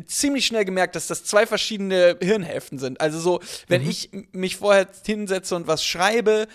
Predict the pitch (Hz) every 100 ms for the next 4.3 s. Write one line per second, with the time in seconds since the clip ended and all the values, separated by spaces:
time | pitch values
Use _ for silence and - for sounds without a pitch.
0 | - _ - 185 196 180 170 165 190 220
1 | 220 196 139 175 190 180 175 175 175 -
2 | 156 196 180 156 165 196 240 220 160 147
3 | 147 - 143 151 170 - - 165 143 233
4 | 262 226 233